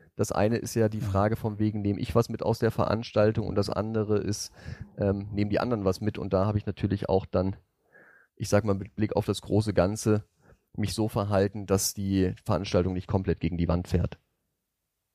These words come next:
Speaker 2: Ja, okay. Gut, okay. Aber wir hatten ja auch die Anfangszitate ausgewählt. Und
Speaker 1: Mhm.
Speaker 2: würdest du denn sagen, dass die da am Anfang, ich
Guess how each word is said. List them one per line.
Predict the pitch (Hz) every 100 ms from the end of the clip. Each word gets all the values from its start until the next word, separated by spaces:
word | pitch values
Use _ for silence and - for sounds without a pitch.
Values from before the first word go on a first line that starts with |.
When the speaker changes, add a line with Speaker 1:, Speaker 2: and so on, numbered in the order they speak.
| _ -
Speaker 2:
Ja, | 98 92 104
okay. | - 95 92 92 - - - - - - - - -
Gut, | 123 117 - 123 - - - -
okay. | 117 110 101 101
Aber | 123 139 139
wir | 147 147 123
hatten | 156 156
ja | 143 143 127
auch | 147 -
die | 135
Anfangszitate | 151 185 160 - 120 110 107 104 104
ausgewählt. | 104 - 110 107 104 117
Und | 147 120 127 123
Speaker 1:
Mhm. | 101 104 - - -
Speaker 2:
würdest | 131 -
du | 151
denn | 151
sagen, | 139 135 147 143
dass | 139
die | - 147
da | 139
am | 127
Anfang, | 120 139 147 143 143 - -
ich | 131 -